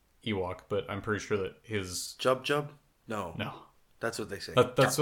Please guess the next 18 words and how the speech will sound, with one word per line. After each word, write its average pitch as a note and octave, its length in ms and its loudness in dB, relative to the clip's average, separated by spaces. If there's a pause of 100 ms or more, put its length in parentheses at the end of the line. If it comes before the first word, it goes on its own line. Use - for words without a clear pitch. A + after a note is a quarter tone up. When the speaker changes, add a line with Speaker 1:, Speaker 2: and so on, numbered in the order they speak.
Speaker 1:
what, - 100 4
Speaker 2:
Jub. - 20 -4
Speaker 1:
I C#3 60 6
think D3 160 4
that's, C3+ 240 2
uh, A2+ 220 4 (160)
the G2 180 -2
noise F#2+ 540 -2 (480)
J-, G#2 140 -18 (220)
John G2 200 -2
Finette F#2 440 -6 (720)
would A#2 120 0
make. A2+ 340 -2 (240)
Speaker 2:
Hmm. A2 320 -6 (300)
Nay, G#2+ 160 -2
nay. C#3 340 0 (300)
Speaker 1:
Yeah. - 140 0 (840)
<laughs> - 520 2